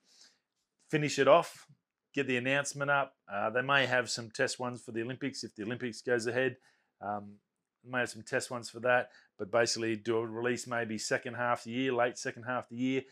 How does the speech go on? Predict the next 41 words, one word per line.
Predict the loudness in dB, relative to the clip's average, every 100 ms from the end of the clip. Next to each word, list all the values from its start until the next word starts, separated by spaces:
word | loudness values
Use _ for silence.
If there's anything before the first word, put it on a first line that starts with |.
| _ _
as, | -10 -4
yeah, | 0 0
this | 0 -8
is | -10 -6
everything | -2 -2 -2 -6
finished. | -8 -8 -6
This | -8
is | -4
what | -4
we're | -4
gonna | -6
give | -6 -4 0
you. | 0 -2 _ _
Pre-orders | 0 2 2 0
go | 2 4 6
up. | 6 2 _ _ _ -4
Uh, | 0 4 2 2
stock, | 0 6 6 6 -4 _ _ _ -16
you | -12
gotta | -12
get | -12
stock. | -6 2 2 2
It's | -12
gotta | -12 -10
come | -8 -6
out, | -4 -4
so | -8
it's | -14
gonna | -14 -14
be |
Christmas. | -6 -4 -4 -6 -10 -8 -8
Then | -10 -8
Christmas | -8 -8 -10 -14
turns | -14 -12
into | -14 -14
January, | -10 -8 -8 -8
February. | -2 0 0 0 0 -4 -8 _ _ _ _ _
That's | -10 -8
twenty | -6 -6
twenty-two. | -4 -6 -6 -8 -8
So | -4 2 2 2